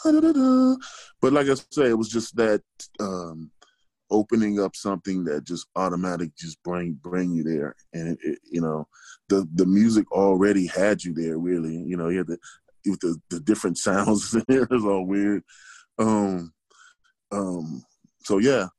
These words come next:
and I was just, and I had something that's, that was, that was forward already. So I, I, I, as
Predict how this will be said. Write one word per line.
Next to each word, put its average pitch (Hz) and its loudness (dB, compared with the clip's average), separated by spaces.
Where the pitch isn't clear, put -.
and 85 -6
I 107 -2
was 101 -6
just, - -18
and 90 -8
I 95 -4
had 117 0
something 113 -6
that's, 110 -6
that 95 -4
was, 85 -6
that 82 -8
was 67 -10
forward 101 4
already. 98 2
So 80 -8
I, 80 -4
I, 76 -6
I, 76 -12
as 76 -12